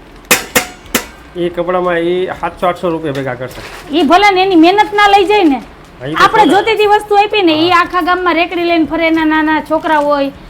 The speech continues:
Speaker 1: હમ.
Speaker 2: પછી બધે જાય લઈ આવે, તો એને પાંચ પચી મળવા જોઈએ ને. તમે
Speaker 1: તો
Speaker 2: દુકાન લઈને બેઠા, તમને પાંચ પચી મળતા નથી?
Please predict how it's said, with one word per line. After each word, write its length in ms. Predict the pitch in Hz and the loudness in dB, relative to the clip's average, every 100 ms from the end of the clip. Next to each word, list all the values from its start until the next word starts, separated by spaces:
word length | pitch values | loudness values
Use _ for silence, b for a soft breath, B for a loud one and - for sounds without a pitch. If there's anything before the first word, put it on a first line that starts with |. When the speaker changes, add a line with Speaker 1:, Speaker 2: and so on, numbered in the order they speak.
| - | -12
Speaker 1:
હમ. 260 | 147 302 302 | -6 -4 -2
Speaker 2:
પછી 200 | 302 302 | -2 0
બધે 360 | 262 277 320 285 | 0 2 4 2
જાય 300 | 269 285 311 | 4 4 4
લઈ 160 | 285 | 4
આવે, 180 | 320 320 | 4 2
તો 100 | 294 | 0
એને 260 | 277 320 330 | 0 2 2
પાંચ 220 | 302 311 | 2 0
પચી 200 | 359 - | -2 -2
મળવા 300 | 311 320 359 | 0 2 2
જોઈએ 180 | 349 381 | 2 0
ને. 60 | 311 | 0
તમે 200 | 320 339 | 2 2
Speaker 1:
તો 60 | |
Speaker 2:
દુકાન 240 | 339 370 359 | 0 0 0
લઈને 200 | 370 359 | 0 0
બેઠા, 240 | 359 359 | 0 0
તમને 220 | 339 349 | 0 0
પાંચ 180 | 302 349 381 | 0 -2 -4
પચી 180 | 339 | -4
મળતા 320 | 349 349 311 359 | 0 0 2 0
નથી? 260 | 359 359 | 0 -4